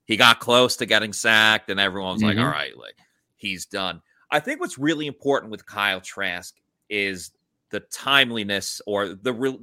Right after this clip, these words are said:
Speaker 1: the quick release of making sure he, he gets rid of the ball.
Speaker 2: Yeah.
Speaker 1: That's something that we've all looked for in Bucs quarterbacks probably for the last four years, and we've
Speaker 2: Correct.
Speaker 1: seen the, the transition there. I remember there was one play in minicamp where I thought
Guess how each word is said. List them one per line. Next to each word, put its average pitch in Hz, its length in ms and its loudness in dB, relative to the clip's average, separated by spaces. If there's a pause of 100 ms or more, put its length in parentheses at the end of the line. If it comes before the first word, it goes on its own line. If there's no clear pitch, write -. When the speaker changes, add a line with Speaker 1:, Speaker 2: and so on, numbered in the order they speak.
Speaker 1:
the 131 60 -4
quick 214 300 2
release 160 320 -2
of 113 160 -6
making 123 220 0
sure 117 200 -2
he, 104 380 -10
he 113 140 -10
gets 104 240 0
rid 101 140 -2
of 87 60 -6
the 95 60 -8
ball. 73 400 -6 (240)
Speaker 2:
Yeah. 170 120 10
Speaker 1:
That's 233 140 6
something 202 440 2
that 147 160 2
we've 139 180 -2
all 160 260 6
looked 165 200 0
for 139 340 0
in 113 160 -6
Bucs - 260 -2
quarterbacks 107 640 -2 (320)
probably 220 560 4
for 185 180 -4
the 156 100 -2
last 143 360 0
four 123 300 -2
years, 85 400 -10
and 110 120 -2
we've 90 120 2
Speaker 2:
Correct. - 80 -6
Speaker 1:
seen 151 400 -8 (520)
the, 123 240 -8
the 104 80 -14
transition 120 520 -6
there. 95 300 2
I 131 60 8
remember 220 640 0 (340)
there 143 160 2
was 143 200 -2
one 190 540 -4
play 143 420 -2
in 110 240 -6
minicamp 98 560 -4
where 98 200 2
I 101 60 4
thought 104 360 -2